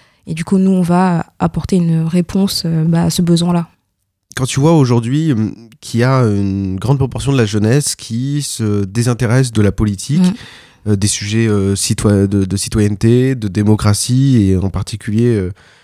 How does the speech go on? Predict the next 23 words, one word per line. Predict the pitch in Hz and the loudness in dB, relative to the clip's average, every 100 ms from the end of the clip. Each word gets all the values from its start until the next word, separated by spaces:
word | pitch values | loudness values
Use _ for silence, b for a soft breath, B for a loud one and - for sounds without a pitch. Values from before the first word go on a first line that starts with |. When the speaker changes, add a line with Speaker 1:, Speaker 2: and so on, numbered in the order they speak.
| b - | b -12
Speaker 2:
euh, | 52 104 | -10 -10
qui | - | -8
ne | - | -4
se | 113 | -2
sent | 101 117 107 - | -2 -2 -4 0
pas | 139 135 120 - _ _ | 0 0 -2 -6 _ _
européen, | 131 117 120 127 120 139 160 _ _ - | 0 0 2 2 2 0 -6 _ _ -20
qui | - 101 | -14 -10
se | 104 | -6
sent | 113 110 | -6 -4
peut-être | 117 110 | -6 -4
d'abord, | 110 104 117 98 | -2 0 2 2
euh, | 95 | -2
français, | - - 120 113 127 156 135 | -4 -4 -4 -2 0 -2 -2
on | |
parle | 101 98 | -6 -6
de | 98 | -6
fracture, | - 110 - 143 156 - B | -10 -12 -4 -2 -2 -4 B
Speaker 1:
Mm. | 185 208 B | -6 -6 B
Speaker 2:
est-ce | - | -8
que | 143 | -4
ça | 131 | -2
t'inquiète ? | - 101 107 - - | -2 -2 -2 -4 -10